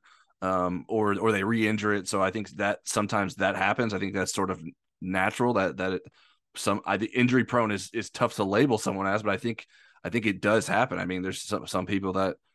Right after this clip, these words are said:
ha-, ha-, struggle to, to stay healthy. And, uh, I, I think Jaret Patterson is, is, is become,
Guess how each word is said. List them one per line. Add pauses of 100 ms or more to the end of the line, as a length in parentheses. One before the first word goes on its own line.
(440)
ha-,
ha-,
struggle
to,
to
stay
healthy.
And,
uh, (520)
I,
I
think
Jaret
Patterson
is,
is,
is
become,